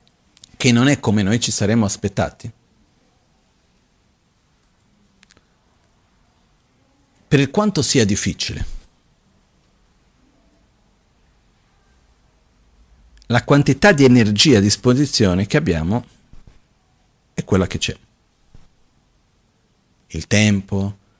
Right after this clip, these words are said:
lo spazio mentale, le risorse materiali, ogni cosa che abbiamo è quello che abbiamo. Punto. A questo punto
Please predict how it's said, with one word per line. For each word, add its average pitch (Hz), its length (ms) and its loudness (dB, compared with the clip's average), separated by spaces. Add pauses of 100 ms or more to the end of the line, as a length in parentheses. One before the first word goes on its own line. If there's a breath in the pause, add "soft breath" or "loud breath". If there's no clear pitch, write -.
(160)
lo 95 100 -6
spazio - 460 -2
mentale, 95 880 0 (240)
le 92 140 -6
risorse 95 560 -2
materiali, 92 1040 0 (220)
ogni 202 240 -2
cosa 165 320 2
che - 100 -6
abbiamo 254 300 -2
è 190 80 0
quello 143 180 -4
che 123 140 -6
abbiamo. - 340 -12 (400)
Punto. - 380 -20 (1500)
A 185 100 -8
questo 240 400 0
punto 120 720 -2